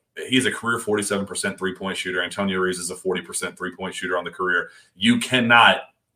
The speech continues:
let those guys just be relegated to the bench and not utilize what they bring to the table. They, they, they are elite at what they do,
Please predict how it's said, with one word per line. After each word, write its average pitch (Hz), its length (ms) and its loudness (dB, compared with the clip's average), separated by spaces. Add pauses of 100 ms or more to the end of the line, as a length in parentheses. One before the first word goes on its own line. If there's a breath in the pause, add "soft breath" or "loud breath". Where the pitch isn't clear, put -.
(300)
let 101 280 6
those 104 200 6
guys 104 340 6
just - 160 -4
be 101 80 -2
relegated 95 440 0
to 98 80 -8
the 92 100 -4
bench 90 240 -2
and 90 80 -6
not 85 180 -2
utilize 87 600 -2
what 85 120 -6
they - 100 0
bring 92 160 0
to 90 60 -2
the 87 80 -6
table. 120 400 0
They, 80 260 -8
they, 87 140 -2
they 95 160 2
are 92 160 2
elite 90 300 0
at 92 120 -4
what 95 160 -2
they 101 140 2
do, 131 320 4